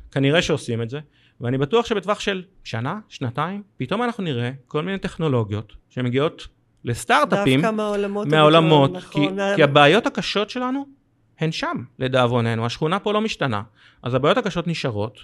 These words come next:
Speaker 1: הנוער שלנו נשאר אותו נוער מדהים, ה-, כל מה שאמרתי על סינון והכשרה ואמפליפיקציה בעצם של הטאלנט הזה,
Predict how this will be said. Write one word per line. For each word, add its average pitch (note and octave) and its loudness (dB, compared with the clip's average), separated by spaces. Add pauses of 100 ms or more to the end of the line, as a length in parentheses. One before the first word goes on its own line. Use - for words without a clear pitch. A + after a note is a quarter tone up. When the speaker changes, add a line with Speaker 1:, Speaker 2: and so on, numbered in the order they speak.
(140)
Speaker 1:
הנוער D#3 -2
שלנו E3+ -2
נשאר C3 -4
אותו C3+ -2 (120)
נוער B2 -2
מדהים, A2+ -2 (420)
ה-, A#2+ 0
כל D#3+ 0
מה F3 0
שאמרתי C#3+ -2
על B2+ 0
סינון C#3+ 2
והכשרה C3 0
ואמפליפיקציה B2+ -2
בעצם A2 -2
של A#2+ -6
הטאלנט B2+ -2
הזה, G#2 -8